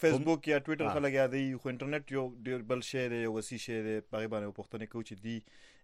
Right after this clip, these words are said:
Speaker 1: انټرنیټ څه ته وایي او د انټرنیټ نه څه قسمه ګټې دوی ترلاسه کوي.
Speaker 2: لکه په انګریزي کې وایي، پیرل یو دنیا ده.
Speaker 1: آه.
Speaker 2: یو ورچوئل دن-، دنیا ده چې په هغې کې هر څه موجود دي.
Speaker 1: آه.
Speaker 2: صرف وجود نه لري.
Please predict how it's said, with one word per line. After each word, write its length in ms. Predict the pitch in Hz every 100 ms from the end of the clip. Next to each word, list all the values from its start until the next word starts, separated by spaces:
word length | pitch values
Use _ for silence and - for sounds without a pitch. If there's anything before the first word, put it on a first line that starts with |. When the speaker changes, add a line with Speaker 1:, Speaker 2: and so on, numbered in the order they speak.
| -
Speaker 1:
انټرنیټ 340 | 104 107 110
څه 100 | -
ته 120 | 117
وایي 360 | 113 110 107 110
او 380 | 104 101 98 95 - - 104
د 40 |
انټرنیټ 440 | 101 101 104 107
نه 120 | 107 101
څه 160 | - -
قسمه 240 | 107 110
ګټې 220 | 101 117
دوی 120 | 101 98
ترلاسه 360 | 95 92 101
کوي. 160 | 87 92 - -
Speaker 2:
لکه 180 | 127 135
په 80 | 139
انګریزي 320 | 139 143 165
کې 100 | 165
وایي، 120 | 170
پیرل 480 | - 151 127 110 107
یو 160 | 110 110
دنیا 340 | 101 110 123
ده. 220 | 98 87 -
Speaker 1:
آه. 260 | 117 107 98 _ 104
Speaker 2:
یو 200 | 110 113
ورچوئل 400 | 143 135 120 107
دن-، 180 | 117 117
دنیا 340 | 110 120 139
ده 20 |
چې 100 | 131
په 180 | 120 110
هغې 120 | 110
کې 240 | 139 135 127 - - - - -
هر 180 | - 240
څه 160 | -
موجود 360 | 117 101 90 85
دي. 180 | 90 85 -
Speaker 1:
آه. 280 | 117 104 117 -
Speaker 2:
صرف 260 | - 151 131
وجود 360 | 110 110 143
نه 100 | 131
لري. 280 | 151 147 156